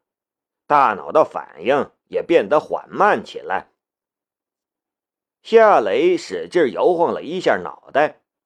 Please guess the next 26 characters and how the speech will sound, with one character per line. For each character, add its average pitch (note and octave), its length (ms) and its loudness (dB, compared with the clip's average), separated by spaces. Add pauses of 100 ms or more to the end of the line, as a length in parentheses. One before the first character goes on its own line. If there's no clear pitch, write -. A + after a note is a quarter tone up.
(140)
然 B2 220 2
后 A2 420 2
翻 G3 280 2
身 F3 360 -4
从 E3+ 200 -6
唐 D#3 240 -8
雨 E2+ 140 -12
嫣 D3 160 -2
的 G2+ 100 -4
身 E3+ 280 -4
上 - 200 -8 (120)
爬 F3+ 320 2
了 D#3+ 100 2
下 F2 180 -6
来。 C#2 140 -18 (800)
刚 G#3+ 320 2
才 - 260 0
的 D3 140 2
爆 A#2+ 260 4
炸 A2+ 460 0
让 A#2 200 -2
唐 D3+ 300 -6
雨 E2 160 -16
嫣 C#3 300 -2
明 G#2 340 -8
白 A2+ 240 -4